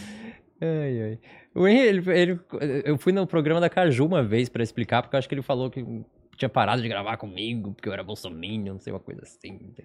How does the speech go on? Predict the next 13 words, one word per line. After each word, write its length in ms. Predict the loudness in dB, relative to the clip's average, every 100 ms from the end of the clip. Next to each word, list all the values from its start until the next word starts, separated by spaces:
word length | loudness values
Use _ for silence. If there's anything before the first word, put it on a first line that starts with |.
| -20 -20 _ -12
Gente, 380 | -8 -8 -10 -20 _ _ _ _ _ _ _ _
não. 220 | -4 -2 -2 -4 -8 -8 -10 _
<laughs> 540 | -20 -16 -14 -14 -6
Mas 240 | 2 4 4
depois 240 | 4 2
a 40 |
gente 120 | 2 0
se 80 |
encontrou, 480 | -2 0 0 0 2
acho 140 | 2 0
que 60 |
numa 140 | -2 -2
festa 840 | 0 0 0 -2 -2 0 0 -4